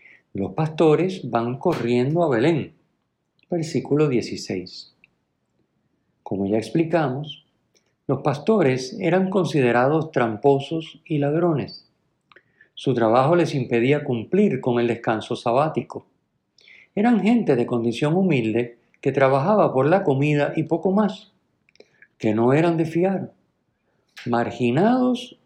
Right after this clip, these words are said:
y despreciados. Pues ellos, los pastores, son los elegidos por Dios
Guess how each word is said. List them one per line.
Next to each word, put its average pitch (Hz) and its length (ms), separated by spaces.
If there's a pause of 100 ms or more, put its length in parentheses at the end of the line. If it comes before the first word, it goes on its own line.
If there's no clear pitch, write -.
y 220 460
despreciados. 120 1200 (1500)
Pues 123 360
ellos, 117 760 (720)
los 127 140
pastores, 117 880
son 233 580
los - 220
elegidos 220 800
por 110 280
Dios 147 520